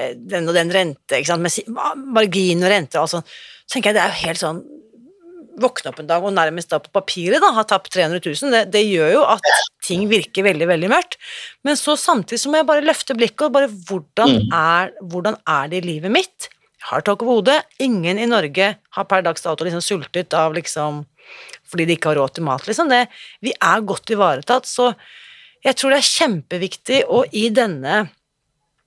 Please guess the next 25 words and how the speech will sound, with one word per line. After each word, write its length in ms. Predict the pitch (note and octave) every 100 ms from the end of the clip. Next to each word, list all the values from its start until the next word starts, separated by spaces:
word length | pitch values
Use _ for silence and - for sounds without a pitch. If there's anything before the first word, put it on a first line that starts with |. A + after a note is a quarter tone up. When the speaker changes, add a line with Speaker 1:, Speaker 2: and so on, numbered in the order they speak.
| _ - - - - -
Speaker 1:
krisen, 420 | C#4 C4+ F#3 - C#4
og 80 |
jeg 160 | A#3 A3+ G#3+
viser 360 | A3+ - E3
det 60 | F#3
med 120 | G3+
gåsehøyne, 540 | G#3 D3+ - D#3+ D#3+ F3+
liksom 240 | F3 F3 E3+
sånn 200 | F3+ E3+
finger 380 | - F3+ D#3 E3
opp 80 | E3+
i 40 |
luften, 360 | D#3 - G3 G3 - - - - -
ehm, 640 | F#3+ F#3 F3+ F3+ F3+ F3 - -
den 140 | G#3+ G#3
såkalte 340 | F3 E3+ G3
krisen, 460 | F#3+ D#3 - F3+ F3+ - - _ -
la 180 | A#3 A#3
oss 100 | A3+
ikke 160 | C#4 E4
trykke 220 | F4 -
på 100 | A#3+ -
pause 600 | - C4 D3 B2 - G3
og 100 | A#3+
liksom 340 | B3 - A3